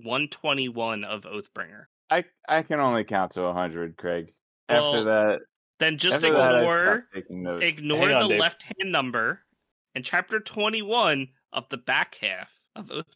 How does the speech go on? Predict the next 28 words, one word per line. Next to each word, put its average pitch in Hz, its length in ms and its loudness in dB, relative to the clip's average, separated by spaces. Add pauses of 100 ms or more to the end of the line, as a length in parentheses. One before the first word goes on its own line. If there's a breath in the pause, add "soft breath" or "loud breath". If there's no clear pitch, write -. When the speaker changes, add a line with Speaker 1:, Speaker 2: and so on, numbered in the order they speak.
(500)
Speaker 3:
Have 127 200 -4
you 127 80 0
tried 151 300 2
taking 143 360 0
off 123 180 2
your 117 120 -4
shoes 139 500 -4
and 139 200 -4
then 139 160 0
counting 143 420 0
over 139 220 2
a 135 40 -2
hundred? 143 380 -4
Speaker 1:
<laughs> - 1600 -8
Speaker 2:
That's - 240 -2
true, 139 520 4
Speaker 1:
Dude. 113 100 -8
Speaker 2:
'cause 131 180 0
with 156 180 -2
ten 185 240 2
fingers, 180 680 0 (320)
I 131 120 2
can 135 200 -4
count 139 300 2
to 123 100 -2
ten 135 260 0
twenty-three, 120 680 0
right? 107 400 0